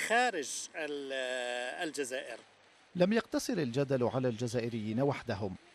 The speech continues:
Speaker 2: فلأول مرة في الجزائر تكتب قيمة ورقة نقدية باللغتين العربية والإنجليزية، ما جدد الحديث في الداخل الجزائري وفي فرنسا أيضًا عن المكانة التقليدية للغة الفرنسية في الجزائر.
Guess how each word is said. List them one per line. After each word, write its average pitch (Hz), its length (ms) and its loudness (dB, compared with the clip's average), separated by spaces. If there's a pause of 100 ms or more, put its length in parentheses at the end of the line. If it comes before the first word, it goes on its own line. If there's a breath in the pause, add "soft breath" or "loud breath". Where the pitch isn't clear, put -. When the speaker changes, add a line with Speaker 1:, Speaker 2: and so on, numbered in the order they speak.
Speaker 2:
فلأول 135 540 0
مرة 143 320 2 (220)
في 131 100 -6
الجزائر 120 680 -2
تكتب 113 480 -2 (100)
قيمة 120 340 0
ورقة 113 500 0
نقدية 110 680 -2
باللغتين 113 760 -2
العربية 107 640 -2
والإنجليزية، 107 840 -2 (320 loud breath)
ما 113 120 0
جدد 107 380 -2
الحديث 120 540 -6
في 131 180 -4
الداخل 123 420 -2
الجزائري 110 760 -2
وفي 131 320 -2
فرنسا 165 560 0
أيضًا 117 340 2 (380 loud breath)
عن 117 160 2
المكانة 95 600 -4
التقليدية 120 840 -2
للغة 95 480 -4
الفرنسية 113 600 -4
في 117 240 -6
الجزائر. 107 560 -2